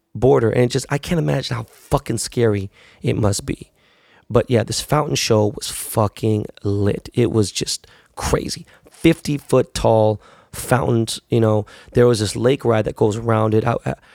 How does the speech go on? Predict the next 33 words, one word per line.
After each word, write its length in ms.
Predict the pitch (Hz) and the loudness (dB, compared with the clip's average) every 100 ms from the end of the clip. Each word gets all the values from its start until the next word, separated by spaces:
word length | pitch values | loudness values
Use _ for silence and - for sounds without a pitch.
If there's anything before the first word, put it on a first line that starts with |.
| - - | -12 -4
I 100 | 120 | -2
had 180 | 156 | 0
a 60 | 139 | -2
dinner 240 | 107 135 | 0 0
reservation 500 | 120 104 107 107 - | 2 0 0 -2 -4
set 200 | 104 107 | -4 -2
up, 160 | 104 - | -2 -4
and 120 | 120 | -6
it 80 | 64 | -6
just, 260 | - 120 - - - - | -6 -8 -10 -20 -20 -10
last 300 | - 117 101 | -2 0 0
minute 160 | 117 104 | 0 -2
was 100 | - | -4
like, 120 | - | -10
"Fuck, 300 | - 110 107 | -4 -4 -2
I 60 | 123 | -4
just, 320 | 127 131 - | -6 -8 -10
I, 60 | - | -10
I 40 | - | -6
couldn't 300 | - 104 101 | -2 0 2
make 240 | 104 104 | 2 2
it." 140 | 110 107 | 0 0
I 80 | |
was, 180 | - - - _ _ _ _ | -2 -6 -20 _ _ _ _
you 80 | 117 | -8
know, 100 | - - | -8 -2
not 200 | 127 147 | -2 0
jet 200 | 113 113 | 2 2
lag. 220 | 110 107 | 4 2
I 20 | 113 | 0
was 100 | 113 | -2
just 120 | - | -6
tired. 460 | - 104 101 104 | -2 0 0 -2